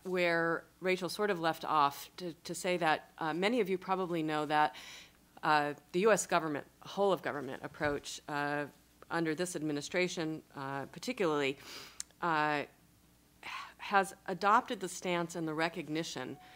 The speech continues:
that, uh, reducing gaps that exist between men and women and empowering women to lead and be change agents in their societies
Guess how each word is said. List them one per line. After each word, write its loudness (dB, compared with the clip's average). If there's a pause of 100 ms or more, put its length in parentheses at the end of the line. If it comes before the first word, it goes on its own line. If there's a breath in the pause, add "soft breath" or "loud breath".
(280 loud breath)
that, 4 (440)
uh, -2 (600)
reducing -2
gaps 0
that -4
exist -4
between -6
men -2
and -4
women -8 (840 loud breath)
and -2
empowering 2
women 2
to -8
lead -4
and -6
be -6 (100)
change -4
agents -6
in -10
their -6
societies -6